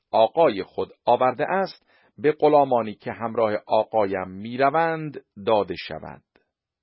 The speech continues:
و تقصیر کنیز خود را عفو نما، زیرا به درستی که خداوند برای آقایم خانهٔ استوار بنا خواهد نمود، چون که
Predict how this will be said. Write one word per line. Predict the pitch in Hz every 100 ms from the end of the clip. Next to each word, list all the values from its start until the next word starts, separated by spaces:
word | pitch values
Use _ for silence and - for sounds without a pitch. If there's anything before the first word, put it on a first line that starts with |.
| _ _ _ _ _ _ _ -
و | 87
تقصیر | - 87 - - 131 110
کنیز | - 98 92 92
خود | - 123 113
را | 113 107 _
عفو | 143 127 - 87
نما، | 90 92 90 _ _ _ -
زیرا | 82 123 127 123 110
به | 95 123
درستی | 110 127 160 147 - - 185 123 92
که | - 95 85 76 - _ _ _ _
خداوند | _ 104 107 107 151 156 151 - _ _ _
برای | 90 113 110 95 -
آقایم | - 92 - 143 139 135 131 - _ _
خانهٔ | - - 110 101 90 85 -
استوار | 85 - 90 90 110 123 127 127 - 82 80
بنا | 85 85 92 101 104
خواهد | 104 - 127 120 120
نمود، | 90 80 80 76 - _ _ _ _ _
چون | - 101
که | 87